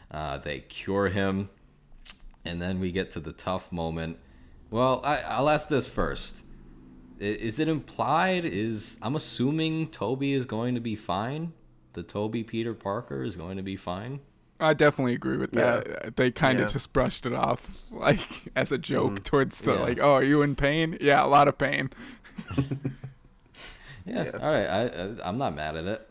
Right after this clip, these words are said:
Speaker 1: I, I love Toby, as we will see le-, later. Um, we get to this tough moment where Peter and Stephen Strange realize that they have to erase everyone's memory of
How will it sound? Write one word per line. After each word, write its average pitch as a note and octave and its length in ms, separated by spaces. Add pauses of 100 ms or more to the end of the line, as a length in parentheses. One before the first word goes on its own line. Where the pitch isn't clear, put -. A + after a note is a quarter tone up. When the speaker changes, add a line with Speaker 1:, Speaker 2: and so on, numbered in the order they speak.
Speaker 1:
I, E2+ 60
I F2 200
love G2+ 260
Toby, C#2 400 (120)
as D#2+ 180
we F2+ 80
will E2+ 120
see F2+ 240
le-, F#2 260 (140)
later. D#2+ 380 (840)
Um, G#2+ 580 (320)
we F#2+ 140
get G#2 180
to G#2+ 80
this F2+ 220
tough - 360
moment C#2 420 (340)
where D#2 540 (480)
Peter G2 540
and D#2+ 460
Stephen E2+ 560
Strange D#2 800 (400)
realize F2 840
that D#2+ 140
they D#2+ 100
have F#2 280
to G#2 220
erase E2+ 580
everyone's F#2 640
memory D#2 800
of D#2 540